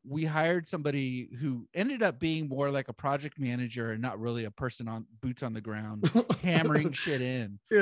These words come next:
Speaker 2: yeah.
Speaker 1: You know,
Speaker 2: Your
Speaker 1: it was
Speaker 2: house
Speaker 1: like
Speaker 2: needs a project manager?
Speaker 1: Yeah, exactly. That's
Speaker 2: <laughs>
Speaker 1: what, that's what we started getting charged for, was like, "Well, what, what are you
Speaker 2: That's a
Speaker 1: charging us for?"
Speaker 2: oh my
Speaker 1: It's like,
Speaker 2: God.
Speaker 1: "Well, I had to, like, spend the time to get there, and then I had to meet with this person."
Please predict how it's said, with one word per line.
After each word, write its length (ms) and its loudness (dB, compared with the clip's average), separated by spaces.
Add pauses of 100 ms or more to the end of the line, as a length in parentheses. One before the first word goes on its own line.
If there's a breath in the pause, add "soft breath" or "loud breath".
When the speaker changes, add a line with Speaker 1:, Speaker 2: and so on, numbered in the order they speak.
(120)
Speaker 2:
yeah. 240 8
Speaker 1:
You 100 4
know, 80 10
Speaker 2:
Your 20 8
Speaker 1:
it 40 10
was 80 8
Speaker 2:
house 180 10
Speaker 1:
like 80 8
Speaker 2:
needs 160 8
a 80 10
project 500 8
manager? 680 -2
Speaker 1:
Yeah, 380 6
exactly. 560 0
That's 200 0
Speaker 2:
<laughs> 20 -8
Speaker 1:
what, 200 2
that's 240 2
what 140 -4
we 100 -6
started 320 -4
getting 240 -6
charged 460 -4
for, 300 -4
was 220 -2
like, 400 2
"Well, 220 -6
what, 320 0
what 200 0
are 40 6
you 60 6
Speaker 2:
That's 120 -10
a 40 2
Speaker 1:
charging 360 2
us 120 -10
for?" 260 2
Speaker 2:
oh 40 8
my 180 6
Speaker 1:
It's 40 4
like, 140 4
Speaker 2:
God. 320 4
Speaker 1:
"Well, 160 0
I 100 6
had 140 2
to, 100 0
like, 200 2
spend 280 -4
the 60 -6
time 240 -4
to 40 -4
get 300 -4
there, 380 -2
and 120 -2
then 160 -2
I 40 -4
had 160 -2
to 60 -8
meet 200 -6
with 100 -8
this 140 -10
person." 720 -6